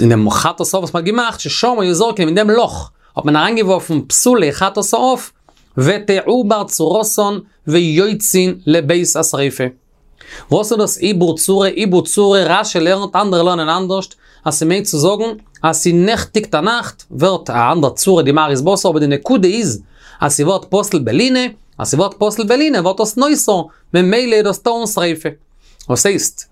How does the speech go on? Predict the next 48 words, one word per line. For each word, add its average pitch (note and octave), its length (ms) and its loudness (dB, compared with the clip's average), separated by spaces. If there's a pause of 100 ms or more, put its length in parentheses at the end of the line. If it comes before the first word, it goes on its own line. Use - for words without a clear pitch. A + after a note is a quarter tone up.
ווען E3 280 0
דארף F3+ 200 -2
מען E3 100 -2
מאכן, F3 220 -2
אזא D3+ 260 0
זאך C3+ 280 -2
פון C#3 140 -2
עיבור D3+ 200 2
צרה? A#2+ 280 -2 (540)
א C3 100 -2
זאך, F#3 300 -2
וואס E3+ 200 -2
זי F3 60 0
האט G#3 240 -2
נאך G3 180 -4
נישט F#3 200 -2
קיין E3 140 -2
פסול G3 300 2
הגוף, D3 440 -2 (140)
זי - 120 -4
האט D3 120 -4
נאך D3 120 -4
א B2+ 120 -4
פסול C3+ 240 -2
ספק, G#3 480 -2
געוואלט B2+ 240 -2
מען E3 100 0
זיין, D3 220 -2
אנדערע E3+ 300 -2
סארט F3 240 -4
פסולים, G#3+ 400 0 (520)
איז B2+ 120 2
קען D#3+ 200 -2
מען G3 100 -2
דאס F#3 100 -6
נישט F3+ 120 -4
פארברענען, C3+ 360 -2
עס D#3+ 160 -4
איז - 0 -
א C#3+ 40 0
ביזיון C3+ 380 0
פאר D#3 140 -2
קודשים, C#3 420 -4 (340)
דארף F#3+ 200 -4
מען F3+ 100 -2
צוברענגען G3+ 600 -2
אויף D3+ 100 -2
דעם D#3 120 0